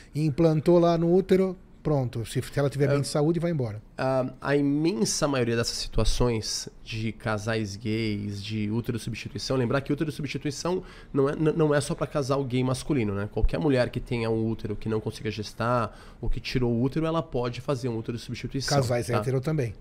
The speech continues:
Speaker 2: Casal hétero também. É, lembrar que essas, essas situações todas, elas no geral são ótimas situações para uma clínica de reprodução humana. A taxa de gravidez costuma ser mais alta, porque, em geral, a gente tá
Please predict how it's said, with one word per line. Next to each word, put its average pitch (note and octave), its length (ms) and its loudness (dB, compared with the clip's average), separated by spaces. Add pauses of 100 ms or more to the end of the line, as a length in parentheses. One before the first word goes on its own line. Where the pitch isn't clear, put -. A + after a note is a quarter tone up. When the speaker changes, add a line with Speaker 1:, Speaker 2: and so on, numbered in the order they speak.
(140)
Speaker 2:
Casal G#2+ 280 -2
hétero G#2+ 200 -4
também. C#3+ 200 2 (720)
É, A#2 460 0
lembrar C3 280 2
que - 100 -6
essas, C#3 280 -6
essas C#3 200 -6
situações - 580 0
todas, C#3+ 580 0 (380)
elas B2+ 240 0
no E3 100 2
geral D3 380 2
são E3+ 320 -2 (180)
ótimas D#3+ 520 0
situações C3+ 580 -4
para B2+ 140 -6
uma B2+ 140 -2
clínica B2+ 260 -4
de G#2+ 80 -6
reprodução A#2+ 460 -4
humana. G#2 340 -4 (320)
A A2 80 -4
taxa E3 480 -2
de B2+ 100 -8
gravidez A#2+ 420 -4
costuma C3 360 -8
ser C3+ 240 -6
mais B2+ 400 0
alta, G#2+ 500 -2 (480)
porque, - 440 2
em G3 260 0
geral, B2 640 2 (300)
a A2+ 100 -4
gente C3 240 -4
tá C#3+ 220 -2